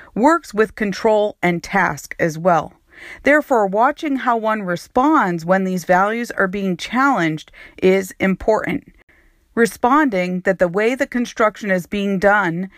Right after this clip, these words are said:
is old or stupid or comparing will not make the situation you are in change.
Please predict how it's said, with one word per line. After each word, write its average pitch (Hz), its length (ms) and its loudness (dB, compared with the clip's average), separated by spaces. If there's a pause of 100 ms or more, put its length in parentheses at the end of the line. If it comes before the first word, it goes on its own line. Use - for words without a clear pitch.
(180)
is 185 220 0 (120)
old 202 540 2
or 196 160 0
stupid 175 640 -2 (160)
or 233 160 4
comparing 233 800 -2 (280)
will 254 120 4
not 285 300 2
make 262 220 -4
the 240 100 -6
situation 208 720 -2
you 185 140 2
are 175 140 4
in 175 340 -2
change. 185 580 -6